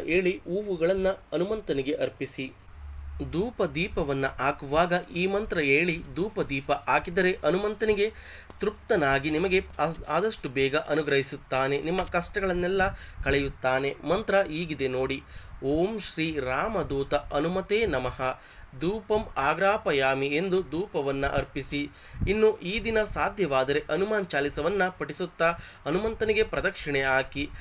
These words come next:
ಹನುಮಾನ್ ಚಾಲಿಸ್ ಪಠಿಸಲು ಸಾಧ್ಯವಾಗದಿದ್ದರೆ "ಓಂ ಹನುಮತೇ ನಮಃ" ಎನ್ನುವ ಮಂತ್ರವನ್ನ ಒಂಬತ್ತು ಅಥವಾ ಇಪ್ಪತ್ತೊಂದು ಅಥವಾ ಹನ್ನೊಂದು ಅಥವಾ ನೂರ ಎಂಟು ಬಾರಿ ಶಕ್ತಿ ಅನುಸಾರ ಪಠಿಸಿ. ಇನ್ನು ನೈವೇದ್ಯಕ್ಕೆ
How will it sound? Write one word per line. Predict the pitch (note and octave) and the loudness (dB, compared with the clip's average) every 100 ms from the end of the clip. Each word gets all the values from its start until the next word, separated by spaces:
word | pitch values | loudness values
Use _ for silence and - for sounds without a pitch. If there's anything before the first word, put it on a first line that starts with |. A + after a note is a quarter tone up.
| - - D3+ | -10 -4 0
ಹನುಮಾನ್ | F#3+ A#3 G3 | 2 2 0
ಚಾಲಿಸ್ | E3+ D3+ D3 - | 2 0 0 -2
ಪಠಿಸಲು | D3+ G3+ G3 E3+ | -2 -2 -2 -2
ಸಾಧ್ಯವಾಗದಿದ್ದರೆ | C3+ D#3 F3+ E3 C3+ C3 C3+ C3 E3+ F3+ - - - - | -2 -2 0 2 2 0 -4 0 2 2 -2 -14 -16 -6
"ಓಂ | D3 F3 A3 G#3+ D3+ | 2 6 4 4 2
ಹನುಮತೇ | F#3 G#3 G3+ G#3 A3+ | 2 2 2 2 4
ನಮಃ" | G3+ D3 C#3+ D3 C#3+ C#3 - - - | 2 2 0 2 0 -2 -8 -12 -6
ಎನ್ನುವ | E3 F#3+ F#3+ | 0 2 2
ಮಂತ್ರವನ್ನ | D3+ C#3+ G#3+ G3+ C3+ C3+ D#3 | 2 0 0 0 2 2 2
ಒಂಬತ್ತು | D#3 C3+ F3+ G3+ G3+ - A3+ | 2 0 0 -2 -2 -4 -4
ಅಥವಾ | - D3 C3+ C3+ | -2 -2 -2 -2
ಇಪ್ಪತ್ತೊಂದು | D3+ - A3+ G#3+ - C#3+ C#3 C#3+ | -2 -2 -4 -4 0 0 0 -2
ಅಥವಾ | D#3 F#3+ F3+ | -2 -2 -2
ಹನ್ನೊಂದು | C#3 E3+ A3+ F#3 C#3+ D3 - - - - - | -2 -2 0 0 0 -4 -6 -12 -12 -14 -6
ಅಥವಾ | G3+ A3+ A3 A3 - - | 0 4 4 2 -4 -4
ನೂರ | E3+ A3+ | 2 4
ಎಂಟು | A3 D3 C#3+ D3 | 6 4 4 0
ಬಾರಿ | C3+ D3+ F3+ F#3 | 2 4 4 2
ಶಕ್ತಿ | - F#3 - D#3 | 0 -2 -2 -2
ಅನುಸಾರ | D#3+ D3+ D#3 F#3 F#3+ F3+ | 2 2 0 2 2 2
ಪಠಿಸಿ. | E3 C3+ C#3 - C#3+ - - - - | -2 -4 -4 -4 -4 -6 -12 -14 -4
ಇನ್ನು | F#3+ G#3+ G#3 | 2 6 6
ನೈವೇದ್ಯಕ್ಕೆ | D3+ F3+ A#3 A#3 G3 G#3 G3 G3+ | 8 6 4 2 2 2 4 4